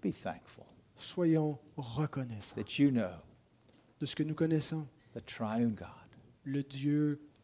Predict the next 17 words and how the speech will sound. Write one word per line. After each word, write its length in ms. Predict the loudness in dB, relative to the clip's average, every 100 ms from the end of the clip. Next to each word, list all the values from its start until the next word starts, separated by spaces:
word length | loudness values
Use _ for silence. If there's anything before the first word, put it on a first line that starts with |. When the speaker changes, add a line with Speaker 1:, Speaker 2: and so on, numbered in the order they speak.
| -8
Speaker 2:
euh, 120 | -6 -4
triun. 540 | 0 0 0 -2 -2 -4 _ _ _ _
Speaker 1:
But 100 | 4
even 200 | 4 4
better, 300 | 6 6 4 -2 -14 -20 -20 _ _ _ -2
Speaker 2:
Mais 120 | 0
encore 280 | 4 4 6
mieux, 240 | 4 2 -2 -14 -20 -14
Speaker 1:
that 80 | -10 -2
he 80 | -2
knows 220 | 0 -4 -4
you. 200 | -4 -6 -12 -20 _ _ _ _ -6
Speaker 2:
de 60 | -6
ce 100 | -2
qu'il 160 | -4
vous 180 | -2 -4
connaît. 320 | -4 -8 -10